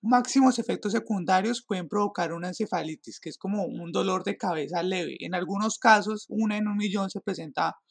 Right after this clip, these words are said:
eh, de pronto un dolor de cabeza mucho más fuerte que requiere de pronto hospitalización. Pero venga,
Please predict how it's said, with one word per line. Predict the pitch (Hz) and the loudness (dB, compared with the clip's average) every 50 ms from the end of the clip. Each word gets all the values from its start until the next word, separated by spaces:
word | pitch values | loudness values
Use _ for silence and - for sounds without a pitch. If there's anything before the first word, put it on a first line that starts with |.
| _ _ _ _ _ _ | _ _ _ _ _ _
eh, | - 170 165 165 160 160 160 151 151 151 143 143 | -10 -8 -6 -6 -6 -6 -6 -8 -8 -8 -8 -6
de | 180 180 | -6 -8
pronto | - - 175 156 127 - 180 185 185 180 170 | -6 -6 -8 -6 -2 -2 0 0 2 0 0
un | - - 202 190 | 0 -2 -2 0
dolor | 185 196 190 185 185 | 0 0 0 0 0
de | 180 185 | -2 -2
cabeza | - - 185 165 151 156 165 | 0 0 0 0 0 -4 -4
mucho | 175 202 214 202 - 196 180 | -2 0 0 -2 -2 -6 -6
más | 170 175 175 - | -6 -6 -6 -6
fuerte | - 196 190 185 175 - - 202 202 - | -4 -2 -2 -2 -2 -2 -4 -4 -4 -2
que | 208 196 | -4 -4
requiere | 185 185 - - 165 175 | -4 -4 -6 -4 -4 -4
de | 170 | -4
pronto | - 175 165 - 165 | -4 -6 -8 -8 -10
hospitalización. | - - - - - 185 180 160 175 165 - 247 233 190 - _ - - - _ _ _ _ _ _ _ | -10 -10 -8 -4 -4 -2 -2 -2 -2 -2 0 0 0 0 -2 _ -20 -20 -20 _ _ _ _ _ _ _
Pero | - 208 202 175 208 | -2 -2 0 0 0
venga, | 233 247 226 147 - | 0 0 0 -2 -4